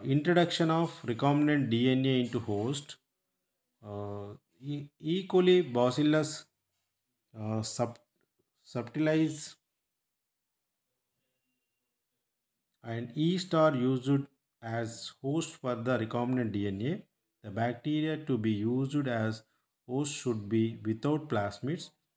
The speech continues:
Three methods are used for introduction of recombinant D N A into the host. You see the, the, it is divided into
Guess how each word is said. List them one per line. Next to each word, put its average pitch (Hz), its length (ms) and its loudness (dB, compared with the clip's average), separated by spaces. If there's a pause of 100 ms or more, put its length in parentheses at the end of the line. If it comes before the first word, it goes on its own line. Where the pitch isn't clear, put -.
(720)
Three 175 240 0
methods 135 540 -2
are 120 220 2
used 127 640 0
for 104 300 -8 (140)
introduction 127 540 -2
of 110 220 -2 (140)
recombinant 113 520 -4
D 104 160 -2
N 104 140 -4
A 110 140 -4
into 98 180 -8
the 170 120 -4
host. 95 340 -10 (1080)
You 165 80 -8
see 185 200 0
the, 156 440 4 (380)
the, 104 540 -8
it 143 140 -4
is 190 140 0
divided 147 460 6
into 131 540 -2